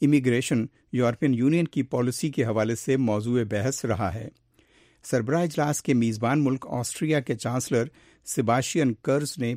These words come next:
پیر کے روز یورپین یونین کے تمام رکن ممالک پر زور دیا ہے کہ وہ اپنی سرحدوں پر یورپین یونین کی بارڈر ایجنسی کا کردار بڑھائیں۔ ان کا کہنا ہے کہ بیرونی سرحدوں کو محفوظ بنانے کے لیے یورپین یونین کے کلیدی رکن ممالک کو ہماری مدد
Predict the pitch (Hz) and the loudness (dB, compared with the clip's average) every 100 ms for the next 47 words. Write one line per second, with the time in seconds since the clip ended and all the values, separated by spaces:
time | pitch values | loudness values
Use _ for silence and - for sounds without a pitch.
0 | - 160 165 - 123 117 117 117 113 131 | -6 -6 -2 -2 0 -2 -2 -4 -2 -2
1 | 113 127 151 143 127 - 117 143 160 135 | 0 2 2 0 -4 -2 -2 2 0 0
2 | 127 147 120 110 110 117 - 104 92 107 | -4 0 0 0 0 -2 -4 -8 -6 -6
3 | 127 156 147 107 107 - _ _ _ - | -4 0 0 0 -4 -8 _ _ _ -2
4 | 135 120 160 135 131 120 120 151 147 139 | 0 2 0 0 0 0 0 0 0 -4
5 | 147 117 107 127 110 117 139 156 - 143 | -2 0 0 -2 -2 0 2 2 2 -2
6 | 113 98 107 117 160 120 110 107 120 117 | -2 -2 -2 0 0 0 0 -2 -4 -4
7 | 107 113 101 101 104 - - 123 104 101 | -4 -4 -6 -4 -4 -6 -6 -6 -4 -6
8 | 98 - _ _ _ _ _ 147 127 123 | -6 -12 _ _ _ _ _ -2 0 0
9 | 127 127 143 143 175 143 120 117 131 156 | 0 0 0 -2 -2 -2 0 0 0 0
10 | - 117 117 147 156 131 113 - 117 107 | 0 -2 0 0 0 0 -2 -4 -6 -4
11 | 95 110 131 147 123 143 - _ _ - | -2 0 0 0 2 0 -4 _ _ -2
12 | 123 120 - 139 117 131 156 156 147 120 | 2 2 2 2 4 4 2 2 -2 -2
13 | 123 143 180 156 120 123 113 107 117 131 | -2 -2 -2 -2 0 0 2 0 0 -4
14 | - 135 104 107 104 104 101 110 170 | -2 -2 0 0 -2 -2 -2 0 0